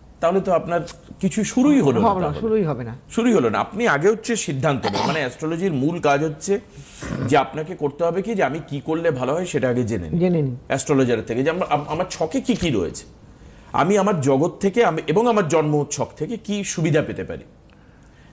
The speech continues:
Speaker 1: দেখবেন বড় বড় লোক, বড় বড় ব্যবসায়ী, কোটি কোটি টাকা রোজগার, তাদের দশ আঙুলে দশটা আংটি রয়েছে।
Speaker 2: তারা কি বোকা?
Speaker 1: কেন? তার কারণ তারা ওই জায়গা থেকে ওই জোরটা পাচ্ছে।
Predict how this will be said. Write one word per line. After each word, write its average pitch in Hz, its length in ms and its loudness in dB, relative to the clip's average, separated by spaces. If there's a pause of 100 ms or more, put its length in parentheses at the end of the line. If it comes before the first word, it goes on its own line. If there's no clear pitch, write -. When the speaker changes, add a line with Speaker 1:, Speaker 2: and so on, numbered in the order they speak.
(100)
Speaker 1:
দেখবেন 151 300 -2
বড় 123 180 2
বড় 180 200 2
লোক, 139 160 4
বড় 104 260 -2
বড় 160 180 4
ব্যবসায়ী, 117 500 0 (760)
কোটি 123 180 -2
কোটি 165 180 0
টাকা 156 240 2
রোজগার, 117 380 2 (680)
তাদের 135 300 4 (720)
দশ 131 300 2
আঙুলে 147 240 2
দশটা 123 340 -2
আংটি 113 280 -4
রয়েছে। 90 160 -2
Speaker 2:
তারা 214 160 2
কি 262 120 -8
বোকা? 233 400 0 (160)
Speaker 1:
কেন? 120 280 -4 (720)
তার 117 140 0
কারণ 135 380 0 (680)
তারা 131 260 2
ওই 202 160 4
জায়গা 190 220 2
থেকে 165 180 -2
ওই 143 100 2
জোরটা 127 420 -6
পাচ্ছে। - 360 -14